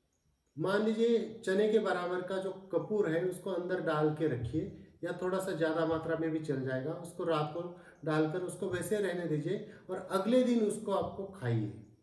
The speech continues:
या एक दो घंटे रखकर भी ड-, फिर उसको खा सकते हैं। अगर ऐसा करते हैं तो फिशर में, फिस्टुला में काफ़ी लाभ मिलता है।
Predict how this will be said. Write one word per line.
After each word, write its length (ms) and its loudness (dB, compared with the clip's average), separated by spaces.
या 200 0
एक 200 8
दो 120 10
घंटे 320 4
रखकर 360 2
भी 160 0
ड-, 180 -2
फिर 140 -2
उसको 340 -4
खा 220 -2
सकते 340 -4
हैं। 320 -4
अगर 200 0
ऐसा 260 2
करते 300 -2
हैं 460 -6
तो 140 2
फिशर 340 2
में, 480 0
फिस्टुला 440 0
में 300 2
काफ़ी 280 -2
लाभ 260 0
मिलता 300 -8
है। 220 -18